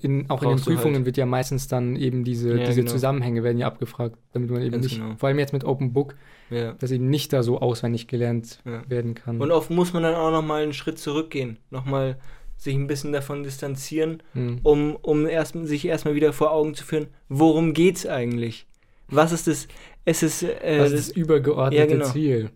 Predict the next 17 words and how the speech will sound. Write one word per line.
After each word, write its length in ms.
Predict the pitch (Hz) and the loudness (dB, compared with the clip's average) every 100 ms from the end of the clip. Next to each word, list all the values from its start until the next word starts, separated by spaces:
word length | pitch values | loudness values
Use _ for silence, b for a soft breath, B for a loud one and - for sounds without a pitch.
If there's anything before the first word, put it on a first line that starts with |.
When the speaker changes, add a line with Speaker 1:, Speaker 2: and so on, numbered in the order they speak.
| _ | _
Speaker 2:
Genau. 440 | - 143 147 131 - - - _ _ - | 0 2 2 0 -4 -20 -20 _ _ 0
Speaker 1:
Weltfrieden. 600 | 147 160 170 180 123 113 | 2 6 6 4 0 0
Speaker 2:
Nicht, 260 | 165 180 277 | 2 2 4
nicht, 60 | |
nicht 340 | 190 196 - - | 6 6 4 -4
zu 220 | - 202 | 2 4
sehr 180 | 214 190 | 8 8
ins 120 | 180 | 6
Detail 600 | 180 175 - 180 185 160 - - - | 2 -2 4 4 4 2 -4 -20 -8
reinbohren, 840 | 151 147 143 143 135 143 160 180 175 B B B | -2 2 2 0 2 2 2 -2 -6 B B B
sondern 240 | - 180 | 2 4
auch 120 | 196 190 | 4 4
mal 120 | 196 | 2
wieder 300 | 196 202 196 - | 4 2 0 -6
einen 80 | 180 | -6
Schritt 240 | 202 190 | -6 -4
zurückgehen. 580 | 190 185 208 220 220 | -2 -2 -2 -2 -2